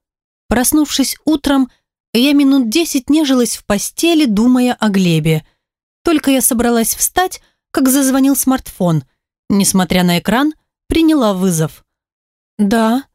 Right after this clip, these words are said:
произнесла слегка осипшим голосом.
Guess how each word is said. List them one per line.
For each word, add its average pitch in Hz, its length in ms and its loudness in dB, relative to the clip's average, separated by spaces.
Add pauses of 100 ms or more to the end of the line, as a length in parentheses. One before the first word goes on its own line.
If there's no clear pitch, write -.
(540)
произнесла 240 600 0
слегка 254 480 -2
осипшим 247 640 0
голосом. 170 500 0